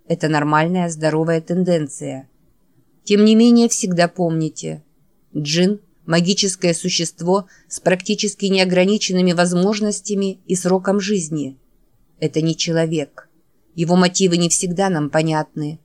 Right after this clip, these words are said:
Никогда полностью не доверяйте джину. Техническая поддержка. Если по окончании начального обучающего периода у вас возникнут вопросы по поводу текущего управления джином,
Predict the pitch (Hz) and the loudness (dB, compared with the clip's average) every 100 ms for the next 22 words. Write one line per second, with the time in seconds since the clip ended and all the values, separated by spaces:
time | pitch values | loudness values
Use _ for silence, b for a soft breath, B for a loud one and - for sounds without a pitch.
0 | _ _ _ _ - 151 147 170 165 160 | _ _ _ _ -4 -4 -2 -2 0 0
1 | - 170 180 185 185 196 190 _ 170 151 | 2 2 2 0 -4 -6 -6 _ -4 -2
2 | 156 160 160 160 175 156 156 156 143 135 | 0 2 0 -2 -6 -6 -4 -2 -2 -4
3 | 135 _ _ _ _ _ _ _ _ _ | -10 _ _ _ _ _ _ _ _ _
4 | _ _ _ _ _ _ - 151 175 175 | _ _ _ _ _ _ -10 -6 -2 -2
5 | 180 175 - 165 175 170 160 160 147 - | -4 -8 -6 -4 -2 -4 -2 -4 -4 -8
6 | - 143 - _ _ _ _ _ _ _ | -10 -16 -16 _ _ _ _ _ _ _
7 | _ _ 165 175 185 214 214 196 208 220 | _ _ -2 0 2 -2 0 -2 -2 -2
8 | - 214 185 170 151 165 - 185 180 170 | -2 0 0 0 0 -2 -2 0 0 0
9 | 156 151 160 156 175 165 156 - 156 151 | -2 -2 -2 -2 0 0 0 -2 -2 0
10 | 175 170 156 151 143 143 b b b 160 | 0 0 -2 -2 -8 -8 b b b 2
11 | 180 185 180 175 190 175 165 170 165 202 | 2 2 0 0 -2 -2 -2 -2 0 -4
12 | 185 151 147 156 180 165 160 156 190 185 | -2 -4 -4 -2 0 0 0 -4 -6 -4
13 | 196 - 156 156 147 165 175 185 170 156 | -2 -2 0 0 2 0 2 2 2 0
14 | 151 165 240 185 139 | -2 0 0 0 -4